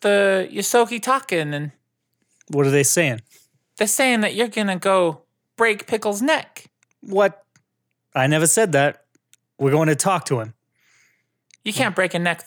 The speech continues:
Speaker 1: talking.
Speaker 2: I don't think anybody's ever done that before yet.
Speaker 1: What are you gonna say?
Speaker 2: Uh,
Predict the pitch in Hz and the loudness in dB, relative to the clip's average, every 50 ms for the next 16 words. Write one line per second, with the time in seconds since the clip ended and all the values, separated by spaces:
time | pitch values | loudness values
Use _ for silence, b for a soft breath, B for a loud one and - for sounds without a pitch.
0 | - _ - 185 175 175 - - 135 135 - _ _ _ _ _ _ _ _ _ | -20 _ -4 -4 -4 -2 -4 -8 -8 -8 -12 _ _ _ _ _ _ _ _ _
1 | _ _ _ _ _ _ _ _ _ _ _ 131 123 120 127 127 123 135 131 120 | _ _ _ _ _ _ _ _ _ _ _ -6 -6 -4 -2 -2 -2 0 0 2
2 | 135 135 131 123 139 131 131 135 139 143 139 127 123 117 120 123 - - 135 127 | 2 2 2 2 0 0 0 0 0 0 0 0 -2 -2 -4 -6 -4 -2 -2 0
3 | 127 131 131 131 - _ _ _ _ _ _ _ _ _ _ _ _ _ _ _ | 0 0 0 -2 -4 _ _ _ _ _ _ _ _ _ _ _ _ _ _ _
4 | _ _ _ 208 226 269 233 247 247 233 - - 262 262 226 165 156 - - _ | _ _ _ 0 0 2 2 2 2 2 2 2 2 2 2 2 0 -4 -10 _
5 | _ _ _ _ _ _ _ _ _ _ _ _ _ _ _ _ _ _ _ _ | _ _ _ _ _ _ _ _ _ _ _ _ _ _ _ _ _ _ _ _
6 | _ _ _ _ _ _ _ _ _ _ _ _ _ _ _ _ - 143 156 160 | _ _ _ _ _ _ _ _ _ _ _ _ _ _ _ _ -2 0 2 2
7 | 156 156 156 139 - | 2 2 2 0 0